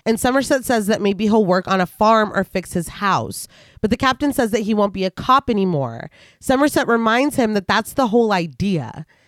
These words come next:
The captain tells him honestly that he doesn't think he's leaving at all. Somerset launches off into a story about a man who was attacked while walking his dog.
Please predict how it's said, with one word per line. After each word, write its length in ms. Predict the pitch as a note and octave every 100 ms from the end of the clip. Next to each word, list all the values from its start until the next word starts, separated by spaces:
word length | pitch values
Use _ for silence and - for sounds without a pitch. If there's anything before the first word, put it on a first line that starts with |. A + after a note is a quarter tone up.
| _ _ -
The 80 | A3+
captain 340 | C4 C4+ D4+
tells 240 | C#4+ C4 B3+
him 80 | -
honestly 440 | A#3+ C#4 - A#3
that 180 | G3 G3
he 100 | E4
doesn't 220 | F#4 E4
think 160 | C4+ A3+
he's 160 | A#3+
leaving 300 | A#3 G#3+ G3+
at 80 | E3+ -
all. 500 | G3+ A3 B2 G2+ D3+ _ _ _ _
Somerset 480 | - C4+ D4+ E4 C#4
launches 360 | A#3 A#3 A#3+ -
off 240 | F3 F3+
into 200 | G#3 G3+
a 60 | G3
story 400 | - F#3 E3 E3
about 260 | F3 F3+ F3+
a 60 |
man 280 | F#3 F#3+ G#3
who 80 | A#3+
was 140 | G#3
attacked 400 | A3+ - F#3 -
while 160 | F#3+ F#3
walking 380 | D#3 - F3+ E3
his 180 | E3+
dog. 480 | - D#3+ C3+ A2 C3+